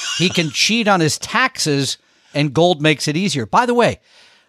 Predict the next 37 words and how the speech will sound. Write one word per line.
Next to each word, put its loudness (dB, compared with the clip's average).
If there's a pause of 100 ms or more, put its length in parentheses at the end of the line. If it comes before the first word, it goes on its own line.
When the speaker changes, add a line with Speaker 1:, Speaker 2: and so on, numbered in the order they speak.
Speaker 2:
there's 2
bigger 2
ways 4
to -16
cheat -2
on 2
your 0
taxes -2
that -6
you -4
may 2
or 2
may 2
not 2
get -2
caught 4
either. -4
So -6
we 0
could -4 (220)
go 4
into, 0
we -4
could -4
do 2
a 0
whole 0
show 0
on 2
Speaker 1:
That 2
Speaker 2:
that 0
if -2
you 0
prefer 0
as -4
well, 2
but -6